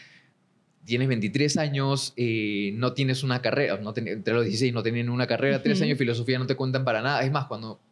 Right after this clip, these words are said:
Speaker 1: cuando empecé la universidad, ni siquiera me contaron los cursos. Pero eso ya, ya, ya llegaré en otro momento a esa parte.
Speaker 2: <laughs>
Speaker 1: Pero sí, pues era, era, era dar un salto al vacío.
Speaker 2: Ajá.
Speaker 1: Simplemente confiando en que estás, estás tomando la decisión correcta, ¿no?
Speaker 2: Entonces, a los veintitrés años fuiste,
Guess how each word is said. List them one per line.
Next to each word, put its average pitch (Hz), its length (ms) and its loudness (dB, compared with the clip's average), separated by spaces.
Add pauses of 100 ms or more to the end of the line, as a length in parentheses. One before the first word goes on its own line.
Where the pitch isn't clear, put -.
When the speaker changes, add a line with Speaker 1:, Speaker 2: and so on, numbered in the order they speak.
(160)
Speaker 1:
cuando 110 220 -2
empecé 110 200 -4
la 139 60 -2
universidad, 127 560 -2 (760)
ni 117 100 -2
siquiera 117 240 0
me 135 100 0
contaron 117 360 0
los 104 100 -2
cursos. 123 360 -4
Pero 139 140 0
eso 185 80 2
ya, 185 280 4
ya, 330 100 4 (240)
ya 196 80 4
llegaré 180 400 2
en 147 80 0
otro 175 160 2
momento 156 300 4
a - 80 4
esa 202 180 2
parte. 285 500 2 (160)
Speaker 2:
<laughs> - 160 -20
Speaker 1:
Pero 117 960 2
sí, 277 160 2
pues 143 180 2
era, 165 220 4
era, 202 300 2
era 185 220 4
dar 202 200 2
un 214 240 0
salto 208 720 0 (260)
al 143 160 2
vacío. 113 480 2 (120)
Speaker 2:
Ajá. 190 340 2
Speaker 1:
Simplemente 202 440 4
confiando 156 560 0
en 180 160 -2
que 110 680 -2
estás, 135 520 -2
estás 131 360 -4
tomando 135 260 0
la 139 80 2
decisión 117 240 -2
correcta, 110 400 -4
¿no? 202 60 0
Speaker 2:
Entonces, 190 300 2
a 208 80 2
los 196 140 4
veintitrés 202 460 2
años 240 280 2
fuiste, 330 340 2